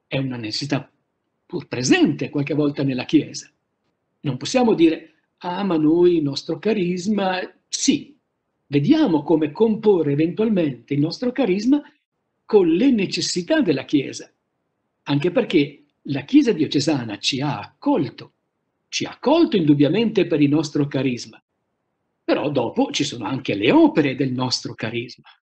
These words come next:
Quindi è giusto anche accondiscendere, purché non si tradisca il carisma. Il problema sarà come comporre il carisma con le esigenze della vita diocesana pastorale.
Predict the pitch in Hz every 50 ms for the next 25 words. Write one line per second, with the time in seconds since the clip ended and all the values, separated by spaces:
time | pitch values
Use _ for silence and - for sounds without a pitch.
0 | _ _ _ _ _ _ _ _ _ _ _ _ _ _ _ _ _ _ _ _
1 | _ _ _ _ _ _ _ 226 165 - - - - - 143 139 262 320 302 320
2 | - 160 208 180 202 208 185 - 165 143 143 - _ _ _ _ - - - -
3 | 156 143 139 131 139 - - 330 370 339 226 165 147 139 123 120 - - _ _
4 | 254 285 277 - - 185 214 254 311 285 190 - - 180 143 160 147 151 185 311
5 | 381 349 - - - - 139 139 131 - - 135 123 123 117 107 - 104 - _
6 | _ _ _ _ _ _ _ _ _ _ _ _ _ _ _ _ _ _ _ -
7 | 117 127 254 311 302 254 - - 160 147 - - 214 185 160 - - - 277 294
8 | 285 277 - 214 208 220 240 247 269 294 302 294 262 - - 233 214 214 208 -
9 | - 294 302 269 196 160 156 175 240 294 190 - 202 165 156 160 185 240 277 269
10 | 254 233 202 151 - 147 143 175 302 349 339 233 160 139 - - - - - _
11 | _ _ _ _ _ _ _ _ _ _ - 147 131 120 131 156 151 147 123 123
12 | 120 135 120 - 123 117 131 123 117 107 - - 120 - - 120 110 123 - -
13 | _ _ _